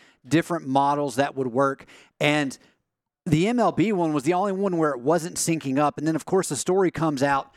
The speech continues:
a year later about how they were mixing those baseballs. And I was just like, "No wonder, like, I couldn't get a good read." It's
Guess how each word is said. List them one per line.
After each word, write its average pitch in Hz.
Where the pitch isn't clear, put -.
a 156
year 165
later 156
about 143
how 156
they 147
were 139
mixing 156
those 156
baseballs. 139
And 170
I 180
was 175
just 180
like, 202
"No 214
wonder, 208
like, 156
I 139
couldn't 170
get 151
a 147
good 139
read." 131
It's 131